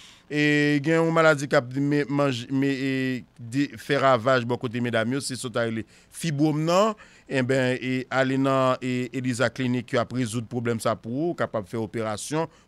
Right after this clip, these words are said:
kontwole fibrome nan pou ou, epi enfeksyon vaginal, yo ap tri-, trete sa, kesyon gen rapò a sonografi, yo menm yo ap bon solisyon, chiyourji, epi yo fè medsine entèn, konsiltasyon jeneral, les a fè slogan yo, se votre bien-être,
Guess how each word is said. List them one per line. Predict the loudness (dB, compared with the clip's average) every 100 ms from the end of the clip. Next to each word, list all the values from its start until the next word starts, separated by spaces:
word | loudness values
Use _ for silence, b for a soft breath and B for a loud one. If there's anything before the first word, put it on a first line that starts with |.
| -6
kontwole | -4 0 -2 -2
fibrome | -4 -4 -2 -2
nan | -4
pou | -4 -2 -2
ou, | -4 -12 -8 -4
epi | 0 0
enfeksyon | 0 -2 0 4
vaginal, | 4 2 2 2 2
yo | -2
ap | -4
tri-, | -14 -10
trete | -8 -6 -4
sa, | -2 0 0 -2 B B -4
kesyon | -2 0 0
gen | 2
rapò | 2 4 2
a |
sonografi, | 2 0 0 2 0 0 -4 0
yo |
menm | 0 0
yo | 0
ap | -2
bon | -4
solisyon, | -6 -6 -8 -6 -4 -4 -8 B B
chiyourji, | -4 -2 0 2 0 -2 -4 -4 -2 -4
epi | -2
yo | -2 0
fè | 0
medsine | -2 -4 -4 -4
entèn, | 0 0 0 -4 b b -4
konsiltasyon | -4 -4 -2 -2 0 -4
jeneral, | -4 -4 0 2 0 -2 b b b
les | -2 -2
a | 0
fè | 0
slogan | -2 -2 -2 0 2
yo, | 4 2
se | 0 0 0 0 0 B B
votre | -2 2 2 2 0
bien-être, | 0 2 4 4 2 2 0